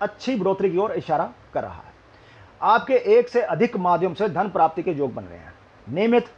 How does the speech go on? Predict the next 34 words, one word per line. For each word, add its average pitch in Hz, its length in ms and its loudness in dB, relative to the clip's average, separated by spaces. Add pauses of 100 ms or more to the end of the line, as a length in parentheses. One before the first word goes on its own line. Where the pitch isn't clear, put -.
(160)
आमदनी 196 380 2
भी 196 140 0
बनी 180 200 -2
रहेगी, 196 240 0
जिसके 190 340 -2
कारण 180 260 0
आपके 175 320 -2
काम 175 280 -4
नहीं 143 260 -4
रुकेंगे, 101 300 -10 (420)
रुकेंगे। 185 400 0
लेकिन 247 460 0 (720)
महीने 240 520 2
के 233 300 4
मध्य 240 380 2
में 220 260 -2
जब 180 340 2
बुध, 269 320 0
शुक्र, 214 400 -2
सूर्य 185 480 0 (240)
तीनों 285 240 4 (580)
ट्वेल्थ 269 300 0
भाव 147 240 -2
में, 123 100 -10 (100)
जो 160 100 2
कि - 180 2
खर्चों 214 220 2
का 240 100 6
भाव 165 200 2
होता 151 180 -2
है, 156 60 -2
वहां 208 180 4
चले 147 220 -4
जाएंगे 95 280 -12